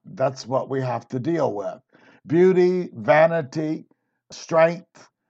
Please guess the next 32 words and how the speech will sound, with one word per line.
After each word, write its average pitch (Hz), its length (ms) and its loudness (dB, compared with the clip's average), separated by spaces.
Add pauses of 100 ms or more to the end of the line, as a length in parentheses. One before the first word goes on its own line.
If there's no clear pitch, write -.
(120)
of 123 180 0
this 156 280 0
life 120 520 -4
will 135 200 -4
end 156 380 -2
in 131 340 -6
corruption. - 840 0 (440)
As 127 220 -4
God 156 340 4
said 143 360 -2
to 120 320 0
Adam, 139 560 0 (640)
"From 151 300 0
the 135 120 -2
dust 160 420 4
you 143 100 -6
came, 156 540 -4
and 143 240 -6
so 131 460 -4 (480)
to 147 140 -4
the 131 100 -4
dust 147 400 -4
you'll 127 180 -6
return." 127 580 -6 (1000)
It 131 160 -8
will 131 180 -4
end 170 320 -4
here. 120 560 -8
It 120 60 -6
will 131 200 -2
not 156 440 -2
be 123 360 -6